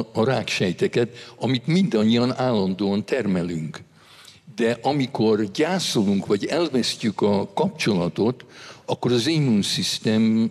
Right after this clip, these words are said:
a-, az immunrendszer, e, e, megáll, nem működik. És a, tehát a paradoxon az, hogy szükségem lenne arra, hogy, e,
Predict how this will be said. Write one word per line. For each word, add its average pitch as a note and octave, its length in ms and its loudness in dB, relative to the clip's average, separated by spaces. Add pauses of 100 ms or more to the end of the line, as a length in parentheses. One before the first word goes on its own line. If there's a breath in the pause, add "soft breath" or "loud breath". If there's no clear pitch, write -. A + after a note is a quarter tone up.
a-, A#2 220 2
az G#2 160 0
immunrendszer, G#2 1160 2 (520 loud breath)
e, A2 100 0
e, A2+ 200 2 (1700)
megáll, F2+ 500 -2
nem B2+ 180 2
működik. A2 760 -2 (920 loud breath)
És A#2 380 -2 (140)
a, D3 160 0
tehát - 380 -4
a C3 80 2
paradoxon C#3+ 640 0
az, A2+ 600 -2
hogy B2+ 320 -2 (240)
szükségem G#2+ 840 0
lenne G2+ 380 2
arra, G#2+ 380 2
hogy, G2 440 0
e, G2+ 340 2